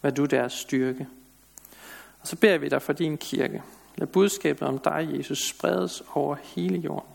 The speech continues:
Og styrk dem, som forfølges for dit navns skyld. Trøst dem. Omslut dem med din kærlighed. Vi beder dig for vores folk, for alle, der er blevet betroet magt og autoritet.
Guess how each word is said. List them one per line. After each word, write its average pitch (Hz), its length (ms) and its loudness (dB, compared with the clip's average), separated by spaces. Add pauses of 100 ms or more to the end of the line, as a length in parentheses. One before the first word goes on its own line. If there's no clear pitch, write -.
(260)
Og - 80 -8
styrk - 600 0
dem, 139 220 0 (600)
som - 180 -4
forfølges - 760 0
for - 160 -4
dit - 320 -8
navns - 320 -4
skyld. - 300 -8 (1040)
Trøst - 440 -2
dem. - 140 -4 (840)
Omslut 165 560 0
dem 139 100 2
med 147 100 0
din 156 200 0
kærlighed. 156 560 -6 (880)
Vi 143 60 -8
beder 190 240 4
dig - 100 0
for - 140 -2
vores 139 320 -4
folk, - 300 0 (420)
for - 140 -4
alle, 156 260 4
der 165 60 2
er 127 80 4
blevet 139 280 0
betroet 143 680 0
magt 139 380 -2
og 135 160 -2
autoritet. - 680 -2